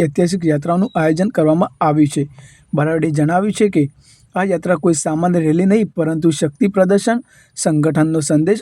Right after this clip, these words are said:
અને રાજકીય સંકલ્પની ઘોષણા બનશે. યાત્રામાં એક હજાર આઠ ગાડીઓના વિશાળ કાફલા સાથે હજારો કાર્યકરો જોડાશે, જે સમાજની એકતા અને શક્તિનું જીવંત પ્રદર્શન કરશે.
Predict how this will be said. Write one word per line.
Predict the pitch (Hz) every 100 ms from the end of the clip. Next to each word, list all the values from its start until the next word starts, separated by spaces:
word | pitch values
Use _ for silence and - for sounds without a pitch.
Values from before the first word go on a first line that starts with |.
| -
અને | 185 170
રાજકીય | 156 156 - 262
સંકલ્પની | 196 160 175 160 170
ઘોષણા | 160 151 143 165
બનશે. | 151 151 143 147 143 _ _ _
યાત્રામાં | 160 143 156 151 160 -
એક | 170 175
હજાર | 165 -
આઠ | - 170 196
ગાડીઓના | 170 165 170 165
વિશાળ | 147 147 190
કાફલા | 202 170 160 180
સાથે | 185 175 262 - _ _
હજારો | 202 147 151
કાર્યકરો | 156 156 151 175 185 180
જોડાશે, | 151 151 151 147 143
જે | 139
સમાજની | 151 - 151 151 151 156
એકતા | 165 147 -
અને | 240 - 180
શક્તિનું | - 151 - 185 220 147 _ _ _ - - _ -
જીવંત | 147 147 185 196
પ્રદર્શન | 151 139 143 156 147
કરશે. | 143 131 135